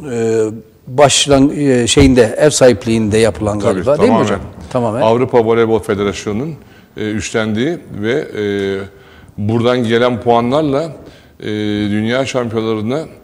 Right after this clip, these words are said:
Speaker 2: ve Avrupa şampiyonlarına direkt katılma hakkının elde edildiği çok resmi, çok ciddi bir turnuva.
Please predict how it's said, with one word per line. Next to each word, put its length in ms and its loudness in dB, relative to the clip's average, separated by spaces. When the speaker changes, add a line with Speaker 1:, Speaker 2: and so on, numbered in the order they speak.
Speaker 2:
ve 120 -2
Avrupa 340 0
şampiyonlarına 720 -4
direkt 300 0
katılma 360 -4
hakkının 280 -6
elde 240 -2
edildiği 440 -2
çok 240 -4
resmi, 340 -4
çok 200 -6
ciddi 300 -4
bir 100 -4
turnuva. 360 -4